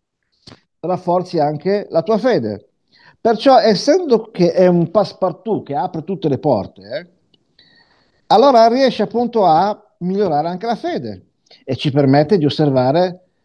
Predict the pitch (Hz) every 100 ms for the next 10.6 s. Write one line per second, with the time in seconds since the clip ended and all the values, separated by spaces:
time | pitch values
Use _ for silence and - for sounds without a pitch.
0 | _ _ _ - 139 131 131 127 123 123
1 | 123 - 156 143 - 156 147 156 147 165
2 | 160 196 240 - _ _ _ _ _ 170
3 | 147 143 - 196 240 226 202 180 180 175
4 | 180 202 240 269 _ _ _ _ _ _
5 | 143 147 143 127 131 120 113 110 85 76
6 | - 85 _ _ _ _ _ _ _ _
7 | _ _ _ _ _ _ _ _ _ _
8 | _ - 147 151 107 - _ _ 190 196
9 | 170 120 104 92 _ _ _ _ _ -
10 | 151 151 151 151 107